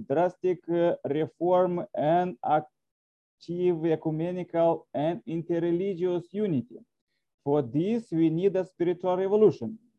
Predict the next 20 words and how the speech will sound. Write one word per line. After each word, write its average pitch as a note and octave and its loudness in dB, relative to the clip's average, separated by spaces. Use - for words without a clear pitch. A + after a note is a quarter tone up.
We B3 -4
need A3 2
a G#3+ 6
new G#3+ 0
teaching, G#3 -4
and E3 0
this, F#3+ -2
uh, F3+ 0
should F3+ 0
incorporate E3+ -2
Eastern F3+ -2
philosophy, F3+ -2
uniting D#3 0
the C3+ -2
culture F3+ 0
of B2+ -2
the B2 -2
East E3+ -2
and F3 0
West. C#3 0